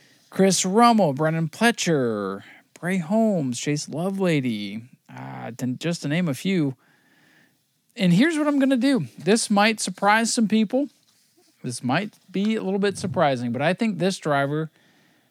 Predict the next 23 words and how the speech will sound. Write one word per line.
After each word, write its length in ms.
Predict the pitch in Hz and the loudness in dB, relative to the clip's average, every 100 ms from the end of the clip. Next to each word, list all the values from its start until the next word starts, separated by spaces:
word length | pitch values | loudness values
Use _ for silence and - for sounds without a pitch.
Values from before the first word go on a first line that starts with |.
| _ _ | _ _
has 280 | - 170 156 | 2 2 4
a 120 | 139 | 0
ton 420 | - - 214 220 | -2 -2 0 0
of 380 | 196 180 185 - | 0 0 0 -2
potential. 520 | 156 - 139 127 92 - _ _ _ _ | -6 -2 -2 -4 -10 -14 _ _ _ _
And 220 | 156 139 131 | -6 -4 -6
I 260 | 175 170 208 | -6 -2 0
like, 440 | 196 151 147 165 - _ _ _ _ _ _ _ | 0 0 0 -2 -16 _ _ _ _ _ _ _
I 120 | 156 | -4
like 240 | 196 196 - | -2 -2 -4
to 60 | - | -4
take 200 | 160 156 | 0 0
a 40 | |
chance 420 | 190 170 139 165 - | -2 -2 -2 -2 -4
on 180 | 170 | -4
drivers 580 | 170 113 101 113 139 - - | -2 -2 -4 -6 -8 -10 -8
like 120 | 123 | -4
I 60 | 131 | -2
did 160 | 143 | -2
with 140 | 156 139 | -4 -4
T 120 | 127 | -4
J 140 | 151 | -4
DeCare. 380 | 170 - 110 113 | -4 -4 -8 -8